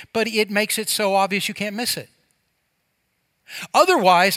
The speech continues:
I'm gonna take exactly what the prophets said, the way they said it, because when they said about the first coming, it came true. When he comes back again,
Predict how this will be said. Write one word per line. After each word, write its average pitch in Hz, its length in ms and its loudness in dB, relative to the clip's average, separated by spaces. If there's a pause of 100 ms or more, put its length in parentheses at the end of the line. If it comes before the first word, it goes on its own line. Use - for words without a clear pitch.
I'm 302 160 0
gonna 240 160 0
take 196 300 -4
exactly 190 480 0
what 175 160 -8
the 165 80 -10
prophets 208 460 -6
said, 151 580 -4
the 156 100 -4
way 185 260 -2
they 233 180 -4
said 160 300 -4
it, 175 140 -8
because 170 520 -4 (340)
when 139 140 -12
they 147 100 -6
said 185 440 0
about 175 280 -2
the 196 40 -8
first - 280 -6
coming, 175 260 -2
it 170 140 -6
came 196 180 -2
true. 185 320 -2 (800)
When 160 300 -2
he 165 100 -2
comes 170 320 -4
back 175 240 0
again, 160 360 -6